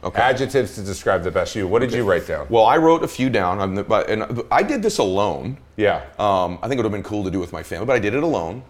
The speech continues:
Speaker 1: Um, and I'll be honest with you, it was empowering. When I'm my best, I'm these things. And it's like, I never, even me, and I, I, I coach people all the time, I never just take the time. What is the best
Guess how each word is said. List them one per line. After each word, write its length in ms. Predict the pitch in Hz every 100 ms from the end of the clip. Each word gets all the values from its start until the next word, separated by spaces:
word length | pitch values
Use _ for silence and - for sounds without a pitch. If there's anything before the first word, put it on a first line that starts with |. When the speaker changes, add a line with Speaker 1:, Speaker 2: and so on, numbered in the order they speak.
| - - -
Speaker 1:
Um, 360 | 107 101 98 - - -
and 240 | 110 110 - -
I'll 180 | 123 -
be 100 | 269
honest 200 | 262 262
with 140 | 190 92
you, 120 | 73 - - -
it 80 | 190
was 140 | 294
empowering. 960 | 302 226 - 180 247 220 107 90 120 196 - - - - -
When 120 | 123 147
I'm 240 | 165 208
my 180 | 190 180
best, 480 | 147 123 175 - -
I'm 260 | 131 131 131
these 260 | 135 -
things. 480 | - 254 262 110 98
And 80 | 139
it's 100 | 147
like, 180 | 165 -
I 80 | -
never, 420 | 285 269 277 269 -
even 280 | 247 294
me, 160 | 254 262
and 80 | 151
I, 60 | 165
I, 280 | - 190 - - -
I 80 | 226
coach 280 | 226 311 -
people 180 | 294 254
all 80 | 254
the 60 |
time, 100 | 285
I 120 | - 214
never 200 | 254 302
just 160 | 269
take 200 | 220 202
the 40 | -
time. 380 | - 233 151
What 180 | 185 -
is 200 | 311 269
the 80 | 208
best 680 | 123 165 - - - -